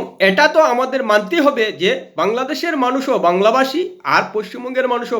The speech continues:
বাংলাভাষী, ত্রিপুরায়ও বাংলাভাষী, অসমেরও একটা বড় অংশ বাংলাভাষী। তাই বাংলাদেশের বাংলাভাষীর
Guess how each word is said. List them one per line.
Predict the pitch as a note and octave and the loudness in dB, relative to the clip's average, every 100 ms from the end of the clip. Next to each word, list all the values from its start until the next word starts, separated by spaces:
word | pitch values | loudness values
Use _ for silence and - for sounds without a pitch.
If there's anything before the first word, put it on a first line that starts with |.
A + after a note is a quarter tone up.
| F#3+ | -2
বাংলাভাষী, | F#3 G3+ G#3+ - A3 - - _ | 0 0 0 -4 -10 -16 -20 _
ত্রিপুরায়ও | - G#3 F#3 C4 C#4+ D4 D4+ C#4 - - - | -8 -6 -2 2 6 8 6 4 -4 -10 -4
বাংলাভাষী, | F#3 A3+ B3+ C4+ C4+ D4 - - | -2 0 0 -2 -4 -10 -8 -6
অসমেরও | F#3 C#4 D4 D4 C4+ | -4 0 4 4 4
একটা | C4 B3 F#3+ | 0 -2 0
বড় | G3 A3+ | 0 -2
অংশ | C4 A#3+ - D#3 | -2 -6 -6 0
বাংলাভাষী। | F3 G#3 B3 C4 C4 C4 - - _ _ _ _ _ _ _ _ _ | 0 2 2 0 -2 -8 -10 -18 _ _ _ _ _ _ _ _ _
তাই | F3+ A3 C4+ C4+ _ _ _ _ _ _ _ _ _ B2+ | 2 2 2 -2 _ _ _ _ _ _ _ _ _ -2
বাংলাদেশের | F#3+ B3+ C4 D4+ D#4 F4+ A#3+ | 0 2 2 2 2 0 2
বাংলাভাষীর | A#3 A#3 C4+ D4+ D#4 | 0 2 2 2 0